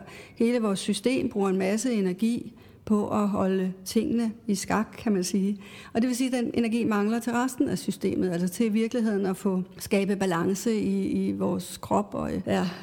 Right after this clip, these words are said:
alle vores, øh, de forskellige ting, immunforsvar og hvad der ellers er, ikke? Altså, der skal holdes styr på. Så det er bare så vigtigt, og det er en del af det, jeg tror, der er min, øh, mission også, det er at, at, at virkelig skabe forståelse for, at vi har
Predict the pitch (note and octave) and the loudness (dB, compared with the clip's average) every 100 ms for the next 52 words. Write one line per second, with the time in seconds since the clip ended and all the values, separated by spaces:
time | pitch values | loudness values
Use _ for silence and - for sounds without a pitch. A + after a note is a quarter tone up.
0 | - G3 G#3 G#3+ G3 F#3 - G#3+ G3 F#3+ | 0 0 2 0 0 0 0 0 0 0
1 | G3 F#3+ G#3 F#3+ G3+ G#3 F3+ G3+ G3+ - | -2 -2 0 0 0 0 2 2 0 -2
2 | G3 G3 G3 - F3+ F#3+ E3+ - F#3+ F#3 | -2 0 -2 -2 0 0 0 -2 0 0
3 | G3+ B3 - G#3+ G3+ G3 - G3 F#3 F3+ | 0 -2 -2 -2 0 -2 0 0 0 -2
4 | - - - G#3 A3 - - - G3+ F#3+ | -2 -2 -2 -4 -4 -8 -14 0 0 2
5 | A#3 A3+ G#3+ G#3+ G#3 G#3+ A#3+ A#3 C4 A#3+ | 2 2 2 2 2 2 0 0 0 0
6 | B3 B3 C#4+ - G3+ G3 F#3+ G3+ - A3+ | -2 -2 -2 0 0 2 0 0 0 2
7 | A3 G#3+ B3+ A#3+ A#3 G3+ G3 F#3 F#3 G#3 | 2 2 0 2 2 2 2 0 2 2
8 | G#3+ - A3+ - G#3 - G3 A3 - G#3+ | 2 2 0 2 2 2 2 2 0 0
9 | - - - - G3+ G3+ - C4 B3 G#3 | 0 0 -2 0 0 2 0 0 0 0
10 | F3+ - G#3+ - - G3 G3 F#3+ F#3+ F#3 | -2 -2 -2 0 0 0 0 0 0 -2
11 | F#3+ F#3+ F#3 F#3 F#3 - F#3+ G#3 G#3 A3+ | -2 0 0 0 -4 -2 2 2 0 0
12 | G#3+ G3+ F#3+ - - - - G3+ F#3+ G#3+ | 2 2 -2 -8 -20 -18 0 0 2 -4
13 | - - - A#3 - A3 - F#3+ G#3 A3 | 0 0 2 0 0 0 0 0 0 -2
14 | G3 G3 F#3 F#3+ - A3 | -2 0 0 0 -2 -6